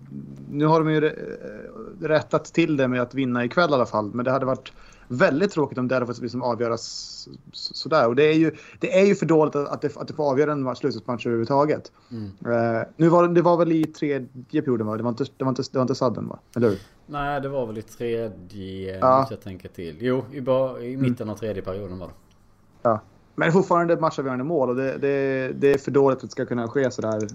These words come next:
Speaker 1: sådär ändå. För det är liksom två spel offside, pucken kommer in och sen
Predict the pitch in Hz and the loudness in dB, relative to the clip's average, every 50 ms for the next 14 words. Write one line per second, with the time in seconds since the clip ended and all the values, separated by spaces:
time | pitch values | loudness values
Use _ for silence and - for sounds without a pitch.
0 | - - _ - - 123 123 117 113 110 113 120 135 131 117 113 123 120 127 131 | -14 -18 _ -6 -2 2 2 4 4 2 2 2 2 2 2 2 2 4 4 4
1 | 131 131 127 123 - 127 120 110 - - - - - - - - - _ _ - | 4 4 2 2 2 2 2 0 -4 -8 -18 -20 -20 -20 -20 -20 -20 _ _ 0
2 | - 190 175 - - 156 151 143 - - 143 131 127 127 127 123 - - _ _ | 4 4 4 4 4 2 2 2 2 2 2 2 4 2 0 -2 -6 -12 _ _
3 | _ _ - - - - - - _ _ - 151 143 147 - 143 131 127 127 120 | _ _ -18 -16 -16 -16 -18 -20 _ _ -4 -2 -2 0 -2 -2 -2 -2 -4 -6
4 | - - - _ _ - - - - _ - - - - - - 139 139 135 127 | -8 -12 -20 _ _ -20 -20 -20 -20 _ -14 -12 -12 -10 -8 -6 -4 -2 -2 0
5 | 123 123 120 - 113 143 147 143 131 127 147 147 | 0 -2 -2 0 0 2 2 2 0 -4 -8 -12